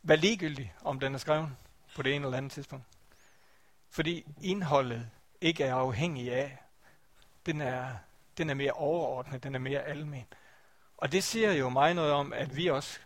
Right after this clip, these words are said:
kan lære noget om af den, ikke også? Det, det gør den ikke utroværdig. Det gør den måske endnu mere værdifuld. At vi ikke sådan kan, kan fæste den på et eller andet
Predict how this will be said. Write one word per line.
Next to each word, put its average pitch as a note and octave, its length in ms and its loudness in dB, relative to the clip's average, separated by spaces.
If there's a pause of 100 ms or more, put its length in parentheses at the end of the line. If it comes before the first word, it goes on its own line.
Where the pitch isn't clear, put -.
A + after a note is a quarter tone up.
(140)
kan C#3 140 0
lære C3 200 4
noget B2+ 180 -4
om C3 80 -8 (500)
af D3 140 -4
den, C3+ 200 -12
ikke C#3 160 -8
også? - 160 -14 (720)
Det, F3 300 -6
det D#3 100 2
gør D3+ 120 8
den D3+ 80 2
ikke F3+ 200 -2
utroværdig. C3 800 -4 (140)
Det D3 100 -4
gør C#3 140 2
den B2+ 140 -2
måske B2 560 -4 (720)
endnu G#3+ 200 2
mere C3+ 240 0
værdifuld. B2+ 480 -8 (1300)
At C3 160 -6
vi C#3 80 0
ikke - 180 -6
sådan C3+ 260 0
kan, A#2+ 340 -4 (440)
kan C#3 140 0
fæste - 540 -4
den B2 140 -8
på C3+ 140 -8
et C#3 200 -4
eller B2+ 140 -4
andet C3+ 320 -10